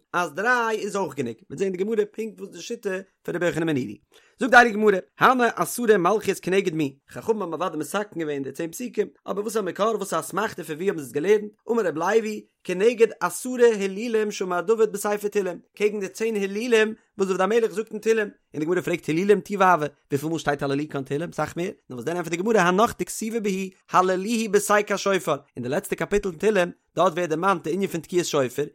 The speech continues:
איז אין יענע קאפיטל, שטייט צען מאל דער לשון הללי, אין דער מילא קעגן דעם, מיר זאגן געווען, די צען פסוקים.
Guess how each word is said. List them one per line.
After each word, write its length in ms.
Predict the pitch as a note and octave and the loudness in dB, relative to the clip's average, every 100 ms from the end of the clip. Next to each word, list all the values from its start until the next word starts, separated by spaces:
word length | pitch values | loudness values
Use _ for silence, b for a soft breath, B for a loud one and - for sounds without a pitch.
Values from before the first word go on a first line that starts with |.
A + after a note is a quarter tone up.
| - | -10
איז 160 | C3 B2 | -10 -6
אין 120 | A#2+ | -4
יענע 240 | F#3 C#4 | -2 0
קאפיטל, 460 | B3+ G#3 B3+ C4+ G#3+ G3 F#3+ - | 2 2 2 4 6 6 2 -10
שטייט 320 | - F3+ E3+ | -2 0 0
צען 280 | A3 A#3+ A3 | -2 -2 0
מאל 160 | A3+ F#3+ | 0 0
דער 100 | F#3 | -2
לשון 360 | G#3+ - E3+ | -4 -4 -2
הללי, 560 | C#3+ E3 F3+ G3 B3+ E4 b b | 2 6 6 4 0 -4 b b
אין 120 | F3+ | -8
דער 60 | G3+ | -4
מילא 180 | B3+ | -2
קעגן 280 | A3+ A3+ G3+ | 0 2 4
דעם, 180 | G#3 B3 | 4 2
מיר 200 | G3+ G3+ | 2 -2
זאגן 360 | F#3+ A#3 A#3 G#3 | 2 2 2 2
געווען, 300 | F#3+ F#3+ F#3+ _ - | 4 4 2 _ 0
די 100 | F3 | 4
צען 260 | - E3+ | 8 6
פסוקים. 400 | - D#3+ C#3+ - | 6 0 0 -4